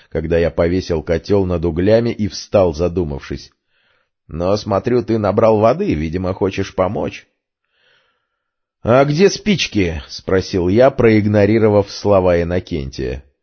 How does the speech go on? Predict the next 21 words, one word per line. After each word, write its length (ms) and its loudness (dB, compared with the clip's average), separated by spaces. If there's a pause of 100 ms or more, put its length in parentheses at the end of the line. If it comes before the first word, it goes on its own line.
(320)
Кто-то 380 -4
хихикнул. 760 -6 (220)
Я 180 2
обернулся, 800 0
это 180 -4
была 300 0
Равшана. 580 -4 (840)
«Спички 480 -6
у 180 2
Кеши», — 560 0 (420)
улыбаясь, 560 2
проговорила 720 0
она. 320 -4 (840)
Я 220 0
посмотрел 560 -2
на 120 -2
парня 400 2
и 180 -2
требовательно 720 0
протянул 560 0
руку. 420 -4